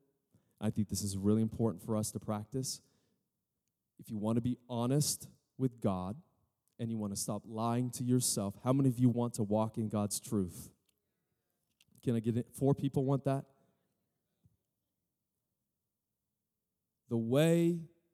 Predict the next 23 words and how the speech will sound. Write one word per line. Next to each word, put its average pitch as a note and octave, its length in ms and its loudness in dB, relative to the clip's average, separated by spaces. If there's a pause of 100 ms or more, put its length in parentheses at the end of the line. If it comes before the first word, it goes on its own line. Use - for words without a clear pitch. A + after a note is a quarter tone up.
(160)
you A#2+ 120 -6
stop A#2 320 -2
lying C#3 640 0 (400)
to C3+ 100 -2
yourselves A2 960 0 (600)
is A2+ 200 2
you G#2 120 0
have C3 340 -4
to - 160 -20
do A#2+ 160 4
th-, A#2 120 0
I B2 100 -4
think A#2 180 2
you A#2 80 4
have A#2 140 -2
to G#2+ 80 -12
do G#2+ 140 0
this G2+ 180 0
daily. G2+ 400 -2 (320)
You G2+ 180 2 (140)
have A2+ 260 -4
to C3 80 0
pray G#2 640 0